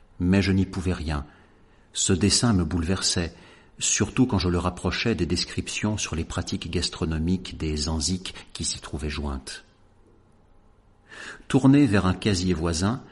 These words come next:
j'étais en train d'examiner son maigre contenu. Une Bible du dix-huitième siècle,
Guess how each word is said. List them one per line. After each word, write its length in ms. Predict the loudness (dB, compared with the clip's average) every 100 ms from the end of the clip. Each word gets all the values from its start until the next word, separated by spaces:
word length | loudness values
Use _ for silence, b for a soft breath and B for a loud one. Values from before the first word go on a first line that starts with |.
| B B B B
j'étais 340 | -2 2 4
en 60 | 4
train 180 | 4 2
d'examiner 640 | 2 4 4 6 6 4
son 220 | 2 2
maigre 320 | 2 2 -2
contenu. 600 | -4 -4 -4 -4 -4 -4 -10 _ _ _ _ _ -20 B B
Une 300 | 4 6 6
Bible 500 | 4 0 0 0 0
du 140 | -4
dix-huitième 500 | -4 -4 -4 -2 -4
siècle, 520 | -2 -2 -4 -4 -10